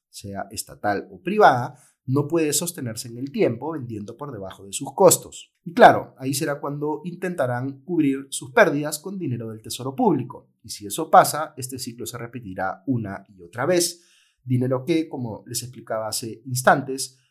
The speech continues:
no es que le sobre a nuestro Estado y que podría estar asignado a mucho mejores usos que cubrir los forados que dejan las empresas estatales.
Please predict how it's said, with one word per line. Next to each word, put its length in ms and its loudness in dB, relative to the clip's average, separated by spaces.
no 140 2
es 60 0
que 120 0
le 100 0
sobre 380 2
a 40 -4
nuestro 300 -8
Estado 580 6
y 100 -20
que 100 -8
podría 300 -4
estar 300 -2
asignado 760 -8
a 60 -16
mucho 280 -2
mejores 380 -8
usos 300 -2
que 100 -10
cubrir 300 -4
los 180 -8
forados 360 -6
que 80 -14
dejan 280 -16
las 140 -14
empresas 560 -14
estatales. 840 2